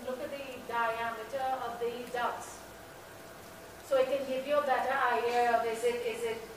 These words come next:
wide, large, wide enough, narrow enough to cause an obstruction. So just think of the pancreatic ad-, adenocarcinoma like we think, we talked about with the gallstones, with, right, where, um,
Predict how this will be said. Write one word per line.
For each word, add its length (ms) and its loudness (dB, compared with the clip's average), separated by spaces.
wide, 340 6
large, 320 8
wide 240 6
enough, 320 0
narrow 480 6
enough 320 0
to 80 -6
cause 320 2
an 80 -2
obstruction. 720 -2
So 160 6
just 240 0
think 160 0
of 80 0
the 160 0
pancreatic 640 4
ad-, 400 4
adenocarcinoma 1040 0
like 160 2
we 160 -6
think, 240 -2
we 240 -4
talked 240 4
about 240 -2
with 160 -2
the 160 -8
gallstones, 800 -2
with, 160 -6
right, 320 4
where, 400 2
um, 240 0